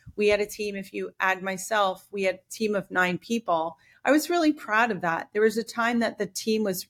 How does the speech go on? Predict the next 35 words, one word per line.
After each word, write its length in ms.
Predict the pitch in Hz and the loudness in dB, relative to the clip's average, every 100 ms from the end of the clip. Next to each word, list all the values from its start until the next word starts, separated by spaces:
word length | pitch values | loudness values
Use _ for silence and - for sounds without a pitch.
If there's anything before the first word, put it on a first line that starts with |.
| - | 0
like, 180 | 185 185 | 0 0
really 280 | 196 208 196 | -2 0 0
gelling. 560 | 190 190 190 185 180 175 - - - _ | -2 0 2 0 -4 -8 -14 -20 -20 _
But 100 | 233 | 2
at 100 | 233 | 2
the 80 | 254 | 0
same 380 | - 320 349 330 | 0 0 0 0
time, 320 | 277 240 226 | 0 2 2
even 220 | 220 214 | 2 0
though 160 | 214 208 | 2 4
I 80 | |
was 180 | 202 208 | 2 0
surrounded 640 | 226 202 214 214 220 208 | -4 -2 2 2 4 4
by 80 | 196 | 4
a 80 | 185 | 0
great 320 | 180 202 190 | 0 -4 -4
team 200 | - 208 | -6 -6
of 120 | 185 185 | -4 -4
people, 340 | 226 233 190 | -4 -2 2
I 60 | 180 | 2
was 160 | 185 | 2
very 260 | 214 226 226 | 4 4 4
lonely. 680 | 190 185 220 202 156 160 - - _ 214 | 2 2 2 2 0 -4 -12 -20 _ 2
I 40 | |
had 100 | 220 | 2
nobody 500 | 214 214 247 302 285 | 2 4 4 4 4
to 80 | 226 | 2
share 460 | 220 - 214 214 214 - | 0 0 2 2 2 6
those 300 | 214 208 185 | 6 6 -2
big, 520 | - 220 220 233 190 _ - | 0 4 6 4 0 _ -4
deeper 500 | 226 220 220 208 - | 0 0 2 2 4
entrepreneurial 960 | 202 214 214 196 202 202 208 196 196 190 | 2 2 0 -4 0 2 2 4 4 4
and 140 | 180 | 2
business 460 | 175 202 208 196 175 | 4 2 2 -2 -2
decisions 1000 | - 175 247 254 202 170 170 170 170 - | -4 -2 2 2 4 2 2 -4 -6 -10